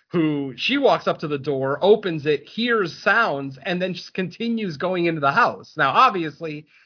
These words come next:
she is a school administrator doing a welfare check on a st-, on a former student. So it makes sense that she walks into the house. I, you know, I, I'm not really bitching about that, but the fact that she walks all through the house, goes all the way upstairs, finds,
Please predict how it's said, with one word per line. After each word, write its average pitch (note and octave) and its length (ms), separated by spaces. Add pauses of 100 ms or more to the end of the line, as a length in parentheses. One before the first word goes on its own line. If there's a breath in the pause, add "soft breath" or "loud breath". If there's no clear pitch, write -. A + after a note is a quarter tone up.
(100)
she G3 200
is F#3 140
a F#3 60
school G3 320
administrator D#3+ 760
doing D#3 320
a C#3 60
welfare D3 560
check C#3+ 320
on C3+ 140
a A2+ 40
st-, - 260
on C3+ 100
a A#2+ 60
former D3+ 340
student. B2 560 (420 soft breath)
So G#3+ 200
it G3 80
makes A3+ 260
sense A3 280
that D#3+ 120
she F#3 120
walks D#3 340
into C3+ 140
the C#3+ 100
house. - 360
I, C3+ 100
you C3 200
know, G#2 240
I, C3 220
I'm C#3 100
not D#3 140
really D3 200
bitching D3+ 340
about A#2 300
that, B2+ 260
but A#2 200 (380 loud breath)
the D#3+ 80
fact G#3+ 260
that C4 80
she A3+ 160
walks F#3 520
all A#3 380
through A3+ 220
the F3+ 100
house, D3+ 460
goes D#3 260
all G3+ 220
the C4 100
way A#3 180
upstairs, D3+ 720
finds, F#3+ 640